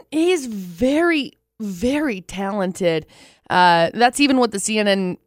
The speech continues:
president, Jeff Zucker, was saying. He's exceptionally talented. He said he'll be missed greatly, not for his work, not only for his work, but for the pas-,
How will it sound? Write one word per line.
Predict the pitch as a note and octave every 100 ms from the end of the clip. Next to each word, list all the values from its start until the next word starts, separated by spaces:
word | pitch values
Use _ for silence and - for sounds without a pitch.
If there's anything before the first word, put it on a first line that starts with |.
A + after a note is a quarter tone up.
| _
president, | - G#3+ G#3+ G3+ G3 F3+
Jeff | F3+ G3 G3
Zucker, | F#3+ F3 G3 G3+ F3+
was | E3+ F3
saying. | - F3 E3+ E3+
He's | E3+ G#3+ F#3 -
exceptionally | - A3 G#3+ - - C4+ C4+ - A3 F#3
talented. | - F#3+ F3 F3 F3+ E3 D#3+ - _ _ _ _ _ _ _
He | A#3
said | A3 G3
he'll | G3+ G3+
be | A3
missed | G#3+ A3+ A#3 -
greatly, | A3 G#3 A3+
not | A3 A3
for | - G#3
his | F#3+
work, | F#3+ G#3 G#3+ B3
not | B3 C4
only | C4 B3+
for | A#3+
his | A3 G3+
work, | G#3+ G#3+
but | - G3
for | G#3+
the | G3
pas-, | G#3+ G3 G#3 G3+